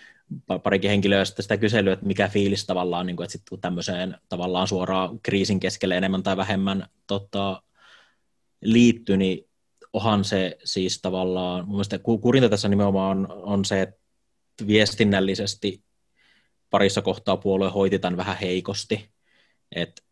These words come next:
tota, vaikka se on harvinaista, niin valiokunnan jäsenillä on kyllä ihan täys oikeus, jos he ei voi seisoa sen oikeudellisen arvion takana, minkä se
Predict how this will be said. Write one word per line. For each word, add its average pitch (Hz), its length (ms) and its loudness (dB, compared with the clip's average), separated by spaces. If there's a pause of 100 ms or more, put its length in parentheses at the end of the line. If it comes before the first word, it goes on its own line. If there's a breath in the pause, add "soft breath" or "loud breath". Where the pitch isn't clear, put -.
(140)
tota, 90 640 -2 (840)
vaikka 117 240 2
se 151 80 6
on 120 360 4
harvinaista, 113 960 2
niin 98 420 0 (300)
valiokunnan 104 460 6
jäsenillä 110 480 4
on 98 240 0
kyllä 95 220 0
ihan 98 300 -4
täys 92 580 -4
oikeus, 101 460 0
jos 104 200 0
he 117 60 2
ei 101 180 2
voi 101 140 0
seisoa 110 440 0
sen 104 160 -4
oikeudellisen 98 720 2
arvion 95 460 -2
takana, 98 380 -2
minkä 90 420 -6 (180)
se 92 260 -6